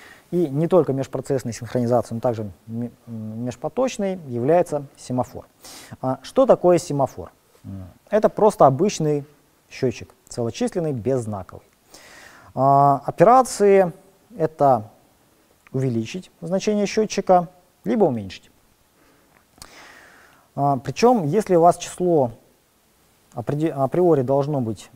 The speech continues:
а, беззнаковым, целочисленным, что значит уменьшить счётчик? Это значит, что вы можете либо его уменьшить, если оно строго больше нуля,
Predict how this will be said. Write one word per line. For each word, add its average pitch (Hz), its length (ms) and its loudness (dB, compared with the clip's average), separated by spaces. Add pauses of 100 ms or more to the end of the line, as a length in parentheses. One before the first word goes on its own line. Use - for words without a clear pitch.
а, 117 400 -8
беззнаковым, 120 1000 -2 (100)
целочисленным, 185 720 -4
что 214 280 0
значит 165 380 -2
уменьшить 139 540 -4
счётчик? - 480 -8 (380)
Это 123 100 -8
значит, 214 240 2
что - 180 0
вы 185 240 6
можете 151 480 2
либо 143 320 2
его 131 180 0
уменьшить, 233 500 -2
если 175 200 -2
оно 160 200 2
строго 156 340 2
больше 151 360 2
нуля, 135 340 2